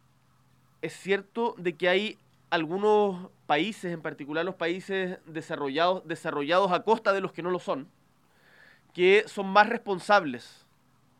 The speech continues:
de la crisis climática que estamos viviendo hoy día. Pero eso nos podría llevar al equívoco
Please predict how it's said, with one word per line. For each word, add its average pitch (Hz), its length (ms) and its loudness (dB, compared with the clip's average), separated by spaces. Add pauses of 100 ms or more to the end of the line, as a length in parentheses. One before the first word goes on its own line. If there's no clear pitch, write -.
(280)
de 165 400 2
la 165 140 0
crisis 165 240 -14
climática 170 360 -6
que 165 60 -4
estamos 160 280 -10
viviendo 139 280 -8
hoy 113 80 -10
día. 95 220 -18 (1080)
Pero 165 160 0
eso 202 160 2
nos 233 140 0
podría 202 300 2
llevar 208 400 6
al 185 120 2
equívoco 180 640 -4